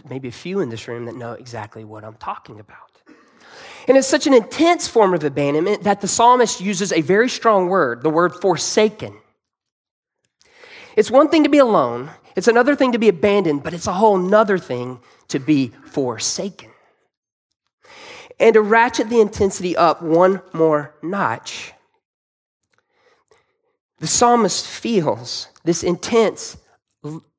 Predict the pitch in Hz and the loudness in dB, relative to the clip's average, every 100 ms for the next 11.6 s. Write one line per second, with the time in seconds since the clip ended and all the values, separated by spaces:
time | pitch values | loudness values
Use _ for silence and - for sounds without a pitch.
0 | - - 233 208 170 151 151 160 147 139 | -20 -8 0 2 2 0 -2 0 0 0
1 | 196 185 147 151 143 131 180 190 175 135 | 2 2 2 -2 -6 -2 0 2 0 -2
2 | 135 139 - 202 202 160 110 107 _ _ | -6 -10 -4 -2 -2 -4 -14 -16 _ _
3 | _ _ _ _ _ _ _ 147 143 214 | _ _ _ _ _ _ _ -10 0 2
4 | 214 165 143 135 120 - - 202 160 123 | 2 -2 -4 -4 -6 -8 -6 -6 -4 -10
5 | 131 180 208 - - - _ _ _ _ | -6 -6 -6 -8 -18 -20 _ _ _ _
6 | _ _ _ _ _ _ _ _ _ _ | _ _ _ _ _ _ _ _ _ _
7 | _ _ _ _ _ _ 165 156 151 185 | _ _ _ _ _ _ -4 -2 -2 0
8 | 202 165 165 147 139 - - 254 - - | 0 0 -6 -8 -8 -8 -8 -10 -16 -20
9 | - _ _ _ _ _ _ - 190 208 | -20 _ _ _ _ _ _ -8 0 0
10 | 220 - - 120 120 226 202 - 120 110 | -2 -8 -8 -10 -4 -2 -2 -4 -14 -14
11 | 107 107 _ - 104 | -18 -20 _ -20 -20